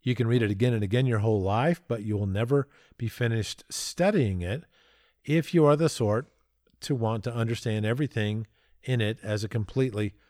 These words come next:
or as completely as the author understood it, or further,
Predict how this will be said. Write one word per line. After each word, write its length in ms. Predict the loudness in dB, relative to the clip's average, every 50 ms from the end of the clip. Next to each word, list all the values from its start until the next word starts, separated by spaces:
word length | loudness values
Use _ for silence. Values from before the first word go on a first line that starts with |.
| _ _ _ -2
or 80 | 0 2
as 160 | 2 0 0
completely 420 | -2 -2 2 2 2 2 2 2
as 140 | 0 2 2
the 120 | 2 2
author 320 | 4 2 2 2 0 0 -2
understood 400 | 0 -2 -4 -4 0 2 2 4
it, 200 | 2 0 -2 _ _ _ _ _ _ _ _ _ _ _ -14 -12 -12 -12 -14 -12 -4
or 160 | 0 0 0
further, 480 | 4 4 4 6 6 6 4 2 0